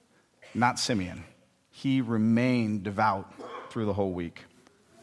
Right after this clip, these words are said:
Next, we see that, uh, Simeon was filled with the Holy Spirit. And at that time, prior to the death and resurrection of Christ, the Holy Spirit would come upon people for a certain person. It would reveal knowledge. It would reveal a prophetic message. It would encourage them.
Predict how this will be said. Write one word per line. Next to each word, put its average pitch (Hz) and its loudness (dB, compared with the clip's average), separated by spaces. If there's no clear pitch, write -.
Next, 151 4
we 151 2
see 151 4
that, - 2
uh, 131 6
Simeon 143 4
was 123 2
filled 135 0
with 135 0
the 127 6
Holy 139 6
Spirit. 143 2
And 147 8
at 208 8
that 208 12
time, 185 6
prior 190 6
to - 2
the 147 4
death 156 4
and 160 2
resurrection 151 4
of 117 2
Christ, 180 8
the 156 8
Holy 202 8
Spirit 190 8
would 147 2
come 185 2
upon 220 4
people 123 2
for - 0
a 135 2
certain - 0
person. 143 0
It 117 0
would 120 -2
reveal 139 4
knowledge. 139 6
It 127 2
would 123 -2
reveal 139 4
a 135 6
prophetic 147 0
message. 147 2
It 135 -4
would 139 4
encourage 143 2
them. 87 -2